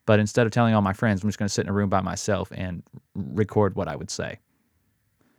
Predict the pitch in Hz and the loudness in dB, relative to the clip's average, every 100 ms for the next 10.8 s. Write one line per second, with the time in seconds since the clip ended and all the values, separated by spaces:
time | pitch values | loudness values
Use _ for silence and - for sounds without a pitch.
0 | _ _ _ _ _ _ _ _ 117 98 | _ _ _ _ _ _ _ _ 4 6
1 | 104 101 107 104 104 104 95 92 90 87 | 4 2 2 2 0 -2 -2 -4 -4 -4
2 | 85 85 85 - 85 - _ - _ _ | -4 -4 -6 -8 -8 -12 _ -20 _ _
3 | 165 156 139 - 151 139 107 - _ 160 | 8 8 6 4 6 6 4 0 _ 2
4 | 156 147 139 120 110 113 107 101 - 101 | 4 4 6 6 4 2 2 2 2 4
5 | 98 - 156 160 135 131 113 113 110 104 | 2 4 2 4 2 2 2 0 2 0
6 | - 104 92 - - _ _ _ _ - | 2 0 -2 -4 -16 _ _ _ _ 4
7 | 117 117 113 - _ 120 113 113 - 147 | 6 6 2 -8 _ 0 2 0 4 6
8 | 131 120 - 110 95 - - _ - 110 | 6 4 2 2 0 -2 -16 _ -4 -2
9 | 110 104 98 113 113 107 - 113 110 104 | 2 2 4 4 4 2 0 2 2 2
10 | 104 95 92 92 95 92 - | 0 -4 -4 -6 -10 -12 -14